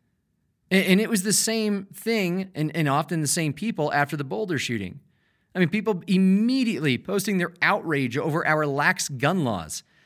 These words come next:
Keep in mind, most had said nothing publicly since the last mass shoo-, mass shooting, and I'm willing to bet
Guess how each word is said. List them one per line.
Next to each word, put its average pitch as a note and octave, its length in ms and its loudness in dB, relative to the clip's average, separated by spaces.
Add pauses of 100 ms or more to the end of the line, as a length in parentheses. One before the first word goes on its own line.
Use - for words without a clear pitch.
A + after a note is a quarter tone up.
(760)
Keep G#3+ 200 2
in E3 80 2
mind, C#3+ 420 4 (420)
most F3+ 320 2
had D3 160 0
said C3+ 240 0
nothing D#3 520 0
publicly B2+ 540 -2
since A#2+ 260 -4
the B2 80 -6
last C3 380 0
mass A2+ 420 -4
shoo-, - 240 -6
mass C3 280 0
shooting, C#3+ 420 0
and C#3+ 80 -2
I'm C3+ 120 0
willing D3+ 260 0
to A#2+ 60 -2
bet B2 340 2